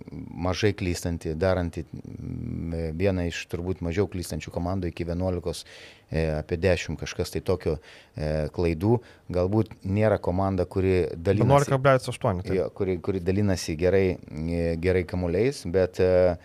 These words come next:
Speaker 1: e, pakankamai demonstruoja solidų pataikymą iš perimetro, e, baudų metimai, visa komanda labai gerai baudas meta, kas yra, nu, sakykim, į-,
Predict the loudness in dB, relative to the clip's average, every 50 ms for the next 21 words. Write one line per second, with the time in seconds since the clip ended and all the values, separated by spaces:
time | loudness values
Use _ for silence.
0 | -14 -20 -20 -20 -20 -20 -20 _ _ -6 -4 -2 0 0 -2 -2 -6 -12 -16 -10
1 | _ -4 -2 0 0 -2 0 0 0 0 0 0 0 0 0 0 0 0 -2 -2
2 | 2 4 4 6 4 2 0 -4 -2 -2 -2 -2 -4 -6 -6 -4 -2 -2 -2 -2
3 | -2 -4 -6 -6 -6 -8 -10 -10 -4 -2 -2 0 0 0 0 -2 2 2 2 2
4 | 2 0 -4 -6 -6 -4 -2 0 0 0 2 2 2 2 2 0 0 0 0 0
5 | 0 2 2 2 2 2 0 0 0 -2 0 2 0 0 -2 -4 -10 -20 -20 -20
6 | _ -14 -2 -2 -2 0 2 2 2 4 2 2 2 2 2 2 2 2 2 2
7 | 0 -2 -2 -2 -2 -2 0 0 -2 -2 -2 -2 -2 -2 0 -2 -2 -4 -4 -8
8 | -16 -20 -20 -20 -20 -20 -18 -16 -16 -10 -8 -4 0 0 2 2 0 -2 -6 -12
9 | -14 -14 -14 -12 -12 -12 -12 -12 -8 -6 -6 -4 -4 -6